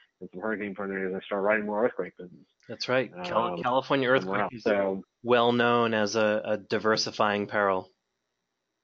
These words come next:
Speaker 2: So, um,
Speaker 1: So
Speaker 2: let's, let,
Speaker 1: it's
Speaker 2: let's
Speaker 1: fascinating. I, I call the, the, uh, I, I call the, the, the plumbing leaks and the, the bike skins, I call that the,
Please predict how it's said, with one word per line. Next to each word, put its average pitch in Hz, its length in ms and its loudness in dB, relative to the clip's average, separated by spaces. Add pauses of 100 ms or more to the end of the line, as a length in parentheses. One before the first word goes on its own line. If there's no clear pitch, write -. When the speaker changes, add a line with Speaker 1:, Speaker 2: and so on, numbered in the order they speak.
(2500)
Speaker 2:
So, 98 300 -4 (420)
um, 110 300 2
Speaker 1:
So 101 60 -2
Speaker 2:
let's, 95 420 -2
let, 143 220 4
Speaker 1:
it's 147 120 6
Speaker 2:
let's 143 140 2
Speaker 1:
fascinating. 160 440 0
I, 165 200 -2
I 160 40 0
call 165 220 -2
the, 120 220 -4 (180)
the, 117 260 -2
uh, 101 400 -2
I, 120 220 -4
I 110 40 -6
call 127 340 2
the, 101 280 -4
the, 95 200 -12
the 101 120 -18
plumbing 113 280 -4
leaks 110 280 -4 (100)
and 92 140 -6
the, 90 280 -10 (120)
the 87 60 -14 (100)
bike 104 200 -4
skins, 98 200 -6
I 101 120 -2
call 101 220 -2
that 95 180 -6
the, 85 100 -12